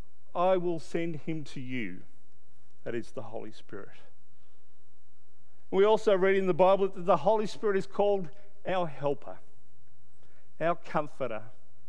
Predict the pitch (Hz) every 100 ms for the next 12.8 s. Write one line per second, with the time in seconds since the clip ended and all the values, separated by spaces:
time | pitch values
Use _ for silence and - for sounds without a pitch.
0 | - - - - - - - - - -
1 | - - - 175 175 175 - 131 107 92
2 | - - - - - - - - - -
3 | - - - 170 - 185 160 220 220 196
4 | - 208 202 170 190 - 220 226 214 165
5 | 156 143 143 - - - - - - -
6 | - 170 196 185 185 190 185 170 147 208
7 | 214 214 202 - - 233 233 - - 180
8 | 147 135 143 - - - - - 202 208
9 | 208 226 196 208 - 226 220 208 - -
10 | 165 135 131 139 - - - - - -
11 | - - 156 143 160 156 160 135 147 139
12 | - 143 127 117 110 131 - -